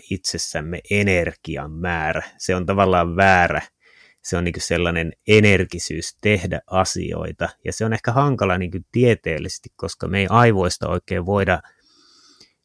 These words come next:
voida, tai ihmisestä tai aivoista, niin mitata sitä, niin kuin, sitä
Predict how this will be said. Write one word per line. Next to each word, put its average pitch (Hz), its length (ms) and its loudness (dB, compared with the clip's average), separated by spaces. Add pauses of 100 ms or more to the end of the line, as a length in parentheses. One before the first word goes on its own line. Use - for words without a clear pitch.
(140)
voida, 98 380 4
tai 101 180 6
ihmisestä 104 680 2
tai 98 180 2
aivoista, 92 520 4
niin 95 100 -2
mitata 104 440 2
sitä, 90 320 -4
niin 90 120 -4
kuin, 90 60 -10
sitä - 220 -6